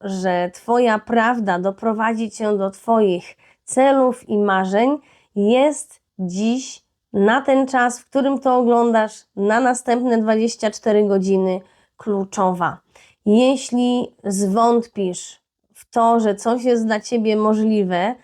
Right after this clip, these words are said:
coś, czego tak naprawdę pragniesz, to sobie zasabotujesz to. Ale jeśli wzmocnisz się w wierze, w tym, że to jest dla ciebie możliwe, to zaczną dziać się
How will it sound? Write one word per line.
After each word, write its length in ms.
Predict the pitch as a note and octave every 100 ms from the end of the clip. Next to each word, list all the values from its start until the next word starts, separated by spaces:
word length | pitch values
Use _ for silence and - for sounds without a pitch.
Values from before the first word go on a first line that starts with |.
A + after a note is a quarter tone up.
| _ _ _
coś, 340 | - C4 C4
czego 280 | - B3 A#3+
tak 200 | A#3 A#3
naprawdę 580 | A#3 G#3+ A3+ A3+ A3 G3+
pragniesz, 800 | G3 G#3+ F#3+ F#3 G3 G#3+ C4+ - _ _ _
to 200 | C#4 D#4+
sobie 360 | - C#4+ D4
zasabotujesz 1040 | B3 C4 C4 B3+ A3+ A#3 A#3 G#3+ G3 F#3 -
to. 240 | E3+ A2+ _ _ _ _
Ale 260 | G#3 A#3 A#3
jeśli 360 | A#3 A#3 A3
wzmocnisz 800 | G3+ F#3+ G#3+ A#3 E4+ - E4 E4
się 500 | - - C4 B3+ A3+
w 120 | G#3
wierze, 500 | G#3+ A#3+ C4+ A#3+ G#3+
w 80 | G#3
tym, 280 | - C4+ C#4
że 160 | A#3
to 200 | G#3+ A#3+
jest 180 | B3 B3+
dla 160 | A3+ G#3+
ciebie 400 | - A#3+ A3+ G#3+
możliwe, 840 | G#3 G3+ G3+ G3 F3 F#3+ C4 F#4 - _ _ _ _ _ _ _ _
to 400 | - A#3 C#4 C#4 -
zaczną 720 | G3 G3 G#3 G#3+ A3 G#3 G3+
dziać 340 | F#3 F3 F3
się 360 | - F3+ E3